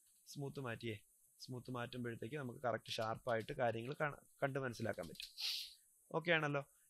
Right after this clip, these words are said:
ഇനി അടുത്ത് ചെയ്യുന്നത് എന്താന്ന് പറഞ്ഞു കഴിഞ്ഞാല് എഡ്ജ് എടുക്കുക, ഈ സൈഡിലുള്ള എഡ്ജ് ഡ്രാഗ് ചെയ്ത് സെലക്ട് ചെയ്തു, കൺട്രോൾ പിടിച്ചിട്ട് ബാക്കി, അതായത്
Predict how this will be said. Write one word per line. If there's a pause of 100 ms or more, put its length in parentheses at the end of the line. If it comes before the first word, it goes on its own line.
(140)
ഇനി (440)
അടുത്ത്
ചെയ്യുന്നത്
എന്താന്ന്
പറഞ്ഞു
കഴിഞ്ഞാല് (3250)
എഡ്ജ്
എടുക്കുക, (560)
ഈ
സൈഡിലുള്ള
എഡ്ജ് (300)
ഡ്രാഗ്
ചെയ്ത്
സെലക്ട്
ചെയ്തു,
കൺട്രോൾ
പിടിച്ചിട്ട്
ബാക്കി, (440)
അതായത്